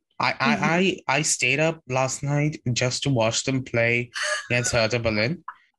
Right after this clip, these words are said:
Speaker 1: ju-, ju-, just because we have a game against them.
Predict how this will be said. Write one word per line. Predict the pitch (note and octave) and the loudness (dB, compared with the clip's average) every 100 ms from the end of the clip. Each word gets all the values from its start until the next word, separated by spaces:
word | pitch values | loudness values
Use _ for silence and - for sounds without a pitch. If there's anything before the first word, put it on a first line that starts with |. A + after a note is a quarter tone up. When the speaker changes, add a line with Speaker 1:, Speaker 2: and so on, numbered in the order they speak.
| _ | _
Speaker 1:
ju-, | C3 | -4
ju-, | C3+ C#3 - | -2 -4 -4
just | C3 E3+ E3+ | 0 0 2
because | F#3+ F#3+ F3+ E3 | 0 2 0 0
we | D3+ D#3 B2+ | 0 0 2
have | B2 B2 | 2 2
a | C3 | 0
game | G#2+ G#2+ | 0 0
against | A2+ B2 A#2+ - | 0 0 -2 -2
them. | C#3 F3+ | -2 -2